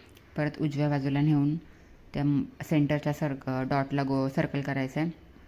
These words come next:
आणि लास्टला पण जो वरती आपला डॉट आहे त्याला पण सर्कल करून स्ट्रेट लाईन घ्यायची काढून. आता ह्या लाईन्स थोड्या वाकड्या तिकडे येत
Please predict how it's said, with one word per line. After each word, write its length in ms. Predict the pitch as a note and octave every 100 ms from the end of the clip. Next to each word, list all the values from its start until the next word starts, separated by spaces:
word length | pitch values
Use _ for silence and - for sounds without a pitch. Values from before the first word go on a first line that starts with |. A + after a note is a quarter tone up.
| - - - - - -
आणि 260 | D3+ C#3 E3 - - - - - D3+
लास्टला 360 | D3+ D3 D#3+
पण 200 | D#3+ E3+
जो 160 | E3 E3
वरती 260 | D#3 D3+
आपला 200 | D#3 D#3
डॉट 180 | D3+ D3+ D3
आहे 120 | E3
त्याला 200 | D#3+ C#3+
पण 180 | C3+ C#3+
सर्कल 380 | D3+ D3+ C#3+ C#3
करून 320 | C3+ C#3 D3 G3 - - - - -
स्ट्रेट 260 | D3 C#3
लाईन 240 | C#3 C3+ C#3+
घ्यायची 300 | C#3+ C3 C3+
काढून. 300 | C3 C3 D#3+ - - -
आता 120 | D#3+
ह्या 100 | F3+
लाईन्स 320 | F3+ E3+ F3
थोड्या 180 | F3+ F3
वाकड्या 300 | F3 E3 E3
तिकडे 220 | D#3+ E3+
येत 100 | E3